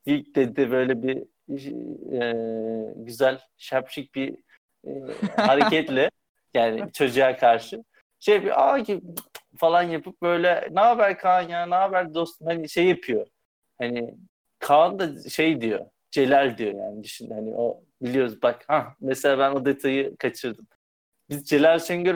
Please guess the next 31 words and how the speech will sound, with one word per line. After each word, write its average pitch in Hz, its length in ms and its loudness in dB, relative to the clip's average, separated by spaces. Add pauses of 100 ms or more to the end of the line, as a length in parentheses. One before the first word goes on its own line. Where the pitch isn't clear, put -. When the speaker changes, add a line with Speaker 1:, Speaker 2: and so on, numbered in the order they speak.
(120)
Speaker 1:
röportaj 160 680 2
boyunca 139 320 0
Celal 139 260 4
Şengör 147 400 -2
bize 139 280 -6
dedi 175 220 -12
ki, - 220 -6 (320)
"Bana 147 200 4
hocam 151 440 2
değil 165 200 -2
işte 135 300 -12
Celal 139 440 4
değil." 127 240 -2 (220)
Var 135 240 4
ya 117 140 2
o 110 180 -2
geyi 120 300 -4
biliyorsunuz. 117 640 -8 (340)
Speaker 2:
Evet. 151 220 6 (120)
Speaker 1:
Demek 139 440 2
istedi 147 320 -2
ama 131 280 6
arkadaşlar 123 680 2 (140)
gerçekten 117 540 -2
her 127 220 4
seferinde 135 500 -2
şunu 107 300 -8
diyoruz. - 320 -14
"Arkadaşlar 113 560 -2
Celal, 113 280 -2 (120)
hocam 117 460 2